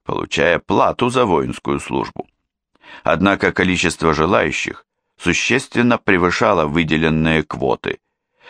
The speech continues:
поэтому те, кто не попадал в реестр, устремлялись в низовья Днепра,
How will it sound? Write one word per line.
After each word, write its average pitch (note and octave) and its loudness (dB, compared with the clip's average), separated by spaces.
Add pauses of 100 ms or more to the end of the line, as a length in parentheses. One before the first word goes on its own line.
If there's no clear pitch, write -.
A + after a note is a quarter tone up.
(120)
поэтому C3 2
те, C3 0
кто F2+ 0
не F2 2
попадал E2+ 0
в C#3+ -2
реестр, C#3+ -4 (180)
устремлялись G#2+ 0
в - -2
низовья B2+ 0
Днепра, A#2+ -2